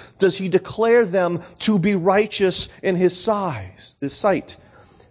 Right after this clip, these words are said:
Paul here is rejecting the notion that our works justify us, but he's also rejecting the notion that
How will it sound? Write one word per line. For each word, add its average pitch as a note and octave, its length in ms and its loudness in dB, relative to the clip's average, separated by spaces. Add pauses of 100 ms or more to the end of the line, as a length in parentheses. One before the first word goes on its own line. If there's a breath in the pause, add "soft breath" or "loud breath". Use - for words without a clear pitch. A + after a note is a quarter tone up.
(160 soft breath)
Paul A#3 440 0
here G#3+ 260 0
is D#3+ 120 2
rejecting D#3 1000 0 (220 loud breath)
the E3+ 180 0
notion F#3+ 760 0 (120)
that E3 380 0
our E3+ 180 2
works G3+ 560 0 (220 soft breath)
justify D#3 800 0
us, C3 300 0 (180 loud breath)
but F#3+ 80 2
he's F#3+ 140 0 (100)
also A3 380 0
rejecting D#3 580 0
the C#3+ 80 0
notion C#3+ 540 0 (160 loud breath)
that E3+ 400 0